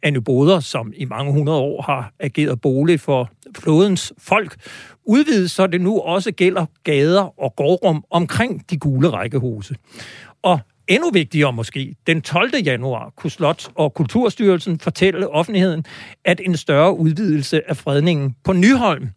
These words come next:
var gået igennem. Og Nyholm er altså en af holmene ude på Holmen, som er det gamle, øh, område for flåden. Jeg kan nu byde velkommen til Jakob Serup, marinehistoriker og i dag kurator på Bornholms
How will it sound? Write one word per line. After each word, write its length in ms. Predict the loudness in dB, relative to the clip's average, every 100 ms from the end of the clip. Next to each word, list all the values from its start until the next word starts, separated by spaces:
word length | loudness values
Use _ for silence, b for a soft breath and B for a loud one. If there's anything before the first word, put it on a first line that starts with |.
| _
var 180 | -6 -4
gået 240 | 0 0 0
igennem. 440 | -2 -4 -4 -4
Og 160 | 0 4
Nyholm 420 | 6 6 4 2
er 100 | -2 0
altså 240 | -2 -4 -4
en 240 | -4 -4
af 60 | -2
holmene 520 | 0 2 2 0 0
ude 280 | 2 2 2
på 320 | 0 0 -2 _ _
Holmen, 440 | -2 0 2 0 -2 B B B
som 320 | 0 0 0 -2
er 220 | -2 -2 -4 -2
det 320 | 0 0 -4
gamle, 460 | -8 -2 0 0 -2 -6
øh, 220 | -6 -4
område 420 | -4 0 2 2
for 140 | 0
flåden. 460 | -4 -2 0 0 0 B B B B B -4
Jeg 100 | 2
kan 100 | 2
nu 80 | 2
byde 300 | 2 0 2
velkommen 460 | 0 2 0 0
til 400 | 0 2 2 2
Jakob 320 | 0 0 -2
Serup, 500 | 0 -2 0 2 2
marinehistoriker 1040 | 2 0 0 0 2 2 2 0 0 2 0
og 280 | 0 2 2
i 20 |
dag 320 | 2 0 -2
kurator 600 | -8 -6 -4 -6 -2 -4
på 340 | -2 -2 -2 -2 -2
Bornholms 680 | -2 0 0 0 0 -8